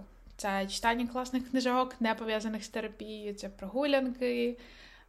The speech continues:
це якісь там приготування всяких нових страв, які я люблю готувати, і так далі. Тобто якісь такі штуки, але це не є щось глобальне. І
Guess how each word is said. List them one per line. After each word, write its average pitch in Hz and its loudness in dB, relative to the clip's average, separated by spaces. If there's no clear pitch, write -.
це 196 -2
якісь 196 -4
там 196 2
приготування 208 0
всяких 202 -6
нових 202 -4
страв, 277 4
які 262 0
я 254 4
люблю 247 0
готувати, 233 0
і 247 -2
так 233 0
далі. 190 2
Тобто 208 -2
якісь 220 -2
такі 247 -2
штуки, 285 0
але 214 -2
це 233 0
не 262 4
є 262 6
щось 240 -2
глобальне. 196 0
І 233 2